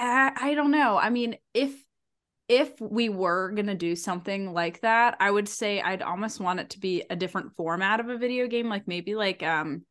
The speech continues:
like, almost Thirteen Sentinels, where you get, like, sort of, like, some information at specific times or something like that, you know, just to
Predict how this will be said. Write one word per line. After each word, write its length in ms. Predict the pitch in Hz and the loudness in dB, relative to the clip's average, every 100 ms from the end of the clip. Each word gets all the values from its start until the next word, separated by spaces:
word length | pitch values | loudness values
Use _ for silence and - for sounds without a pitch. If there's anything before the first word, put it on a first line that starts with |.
| _ _ _ _ | _ _ _ _
like, 120 | 202 | -2
almost 320 | 202 233 240 - | 2 2 0 0
Thirteen 400 | 202 208 196 180 | 0 0 -2 0
Sentinels, 680 | 185 180 196 208 202 208 | 0 -2 -2 -4 -4 -6
where 100 | - | -4
you 100 | 180 | -2
get, 200 | 180 175 | -2 -4
like, 200 | 180 175 | -4 -6
sort 200 | - 180 | -4 -4
of, 80 | 175 | -2
like, 240 | 170 165 - _ _ _ _ | -2 -4 -8 _ _ _ _
some 360 | - - 208 196 | -10 0 2 2
information 680 | 190 196 190 175 175 - 190 | 0 -2 -2 -2 -6 -4 -4
at 140 | 170 | -6
specific 500 | - 185 196 180 175 | -6 -4 -2 -2 -4
times 540 | - 170 160 185 233 | -6 -6 -4 -4 -2
or 60 | 269 | -2
something 340 | 269 294 330 | 0 0 0
like 220 | 339 349 349 | 2 2 4
that, 300 | 359 359 - | 4 4 4
you 140 | 240 | 2
know, 220 | 226 220 | 4 4
just 240 | 214 240 - | 2 -4 -4
to 140 | 285 | -6